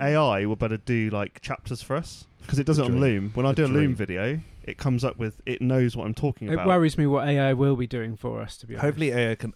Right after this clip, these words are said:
Speaker 2: A I can open, uh, edit my bloody videos, 'cause I can't be arsed with that.
Speaker 1: <laughs>
Speaker 2: It eggs me on.
Speaker 1: And
Speaker 2: Everyone's like,
Speaker 1: maybe
Speaker 2: "Oh, but,"
Speaker 1: produce them for you.
Speaker 2: <laughs> Yeah, literally. Everyone's like, "Oh, get a video editor." I was like, "You think I'm gonna pay some sweaty man, me, a thousand pounds a month just to edit a video?" No,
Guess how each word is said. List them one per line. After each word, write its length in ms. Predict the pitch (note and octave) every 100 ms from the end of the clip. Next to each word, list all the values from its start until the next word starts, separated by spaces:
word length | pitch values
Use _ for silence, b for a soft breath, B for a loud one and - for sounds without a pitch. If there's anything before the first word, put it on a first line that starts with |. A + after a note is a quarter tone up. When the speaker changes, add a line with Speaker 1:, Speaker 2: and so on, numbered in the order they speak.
| -
Speaker 2:
A 160 | A2+
I 120 | A2 G#2+
can 160 | G#2+
open, 340 | G#2 G#2 A2 D#2+
uh, 220 | G#2 G2
edit 160 | G2+ G2
my 80 | G2
bloody 280 | G2 F#2+
videos, 340 | F#2 G#2+ F2 -
'cause 120 | -
I 60 | F#2+ -
can't 240 | A2 G2
be 80 | G2
arsed 280 | G#2 A2+ -
with 220 | E3 G3
that. 100 | F#3 -
Speaker 1:
<laughs> 40 | - - C#3
Speaker 2:
It 140 | D3 C#3
eggs 300 | G#2 B2+ C3+
me 60 |
on. 180 | A2 F2 - B
Speaker 1:
And 100 | -
Speaker 2:
Everyone's 0 |
like, 120 | D3+ D3 C#3
Speaker 1:
maybe 60 |
Speaker 2:
"Oh, 20 | C#3
but," 60 | B2+
Speaker 1:
produce 200 | D3 -
them 120 | A#2
for 80 | A2+
you. 160 | G#2+ -
Speaker 2:
<laughs> 40 | A#2+
Yeah, 200 | B2+ G2+
literally. 280 | A#2+ - G#2+
Everyone's 160 | A#2+
like, 80 | A#2+
"Oh, 60 | B2
get 120 | B2+
a 20 | A#2+
video 260 | C3 A#2
editor." 220 | F#2+ F2 F2
I 20 |
was 80 | G#2
like, 100 | G#2+
"You 100 | C#3+
think 100 | D#3+
I'm 60 |
gonna 120 | C3+ A#2
pay 260 | - B2+
some 340 | B2+ A#2 G#2+ G2+ _
sweaty 360 | - - B2+ A2
man, 300 | A2 F#2+ F2+ - -
me, 280 | E2+ D#2 - b b -
a 80 | -
thousand 360 | - A#2+ A2+
pounds 160 | A#2+ A2
a 20 |
month 200 | A#2 G#2
just 100 | A2
to 120 | -
edit 160 | G2 G2+
a 60 | F2+
video?" 300 | G#2 F#2+ F#2+
No, 240 | B2 B2